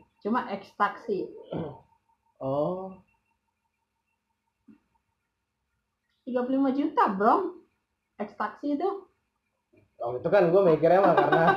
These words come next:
Speaker 2: <laughs> seriusan, karena gue mau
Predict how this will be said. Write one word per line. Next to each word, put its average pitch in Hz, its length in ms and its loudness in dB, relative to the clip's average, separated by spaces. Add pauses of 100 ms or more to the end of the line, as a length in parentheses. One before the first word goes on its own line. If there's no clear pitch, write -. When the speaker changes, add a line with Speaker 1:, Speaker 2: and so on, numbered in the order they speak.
(680)
Speaker 2:
<laughs> - 880 -14
seriusan, 226 320 4
karena 170 560 4 (320)
gue 165 220 2 (100)
mau 165 400 6